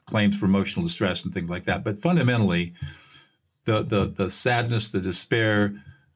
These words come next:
all of that stuff, or the shame that maybe a defendant is feeling, because of causing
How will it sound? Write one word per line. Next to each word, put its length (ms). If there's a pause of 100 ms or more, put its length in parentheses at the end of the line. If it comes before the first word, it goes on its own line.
(380)
all 180
of 60
that 200
stuff, 480 (380)
or 120
the 120
shame 380
that 140
maybe 260
a 60
defendant 540 (320)
is 160
feeling, 580 (540)
because 420
of 220
causing 600